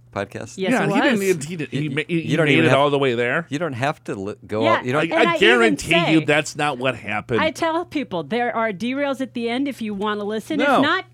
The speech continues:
Speaker 2: go ahead and cancel out right now.
Speaker 1: Yeah. <laughs>
Speaker 3: So I love it. I'm sorry that we laughed.
Speaker 1: Yes.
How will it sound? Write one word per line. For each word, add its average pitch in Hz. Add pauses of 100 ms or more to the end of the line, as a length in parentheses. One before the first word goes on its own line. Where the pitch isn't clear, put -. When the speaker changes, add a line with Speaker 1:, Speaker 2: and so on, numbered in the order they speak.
Speaker 2:
go 359
ahead 339
and 320
cancel 349
out 330
right 294
now. 302
Speaker 1:
Yeah. 110 (580)
<laughs> 226 (920)
Speaker 3:
So 170
I 190
love 185
it. 143 (300)
I'm 139
sorry 180
that 160
we 156
laughed. 156 (140)
Speaker 1:
Yes. -